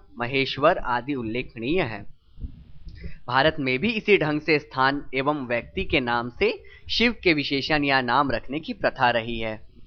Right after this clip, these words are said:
प्राचीन भारतीय परंपरा या मान्यता का अनुसरण करते हुए कंबुज देश में भी शिव की अष्ट मूर्तियों या अष्ट तनुओं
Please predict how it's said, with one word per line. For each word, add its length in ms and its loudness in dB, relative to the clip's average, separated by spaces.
प्राचीन 500 4
भारतीय 500 4
परंपरा 640 4
या 260 6
मान्यता 580 4
का 140 0
अनुसरण 640 2
करते 360 6
हुए 200 6
कंबुज 400 2
देश 360 0
में 200 0
भी 140 -2
शिव 280 2
की 360 -14
अष्ट 240 4
मूर्तियों 500 2
या 200 6
अष्ट 460 4
तनुओं 420 0